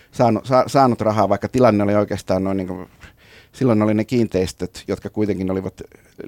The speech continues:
siis silleen lik-, likvi-, jo-, lik-, ainakin vähintään likviidihköjä,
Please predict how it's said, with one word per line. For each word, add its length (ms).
siis 200
silleen 260
lik-, 240
likvi-, 400
jo-, 220
lik-, 220
ainakin 320
vähintään 400
likviidihköjä, 840